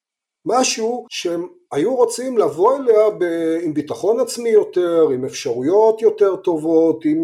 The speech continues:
חיבור למשאבים. עכשיו, משאבים, לצורך העניין, בזמן שהם חושבים על הדבר, שכל אחד יחשוב על מה האירוע או מה הסיטואציה שבה הם רוצים, אה,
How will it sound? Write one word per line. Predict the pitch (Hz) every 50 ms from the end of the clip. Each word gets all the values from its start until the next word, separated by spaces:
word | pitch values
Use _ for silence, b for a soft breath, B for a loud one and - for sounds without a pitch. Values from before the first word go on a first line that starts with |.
| 165 170 - - 330 330 311 302 302 330 - _ _ _ _ _ _ -
חיבור | - - 170 240 269 269
למשאבים. | 254 240 226 - - 196 175 185 175 143
עכשיו, | 135 - 202 202
משאבים, | 220 220 - 202 170 151 214 254 254 240 233 226 226 - _ _ _ _ _ _ _
לצורך | - 143 143 - 190 214 208 - 208
העניין, | 190 180 190 185 165 165 165 160 156 147 131 117 113 123 160 180 - _ _ _
בזמן | 123 139 135 131 160 185 220 214
שהם | - 214 202 -
חושבים | - - 185 160 - - 156 170 208 214 196 180
על | 160 151
הדבר, | 151 147 - 139 123 131 131 143
שכל | 139 - - - 156 175 180
אחד | - 180 156 147
יחשוב | 147 - - - - 156 165 175 175 170 156 156
על | 143 139 139 139 135 135 - _
מה | 127 127 156 170 175 175
האירוע | 170 165 156 151 156 180 185 175 170 156
או | 143 131 127 131
מה | 135 143 156
הסיטואציה | 156 - - 165 - - 147 143 151 151 - 160
שבה | - - 139 139 135 143
הם | 147 143
רוצים, | 131 131 127 - - 147 143 147 143
אה, | 139